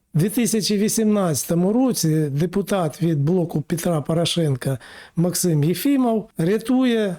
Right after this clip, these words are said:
Сашу Стоматолога. Він допомагає йому уникнути націоналізації його частки в цьому підприємстві і викупає її. Таким чином він стає власником цього підприємства і має там частку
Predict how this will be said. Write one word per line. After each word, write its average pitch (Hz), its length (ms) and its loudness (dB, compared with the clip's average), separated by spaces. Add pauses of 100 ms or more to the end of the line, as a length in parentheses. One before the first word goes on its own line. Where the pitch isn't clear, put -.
Сашу 220 420 0
Стоматолога. 147 840 0
Він 226 340 2 (220)
допомагає 208 920 2
йому 220 440 2
уникнути 220 920 2
націоналізації 185 1300 0 (100)
його 190 360 2
частки 143 640 -2
в - 40 -10
цьому 190 340 2
підприємстві 147 840 -2 (140)
і 277 260 2
викупає 202 800 0
її. 139 520 2 (100)
Таким 220 460 0
чином 208 540 0 (280)
він 196 280 2
стає 185 640 0 (280)
власником 208 840 0
цього 170 320 0
підприємства 190 800 0
і 175 100 2
має 185 300 2
там 156 220 0
частку 190 560 0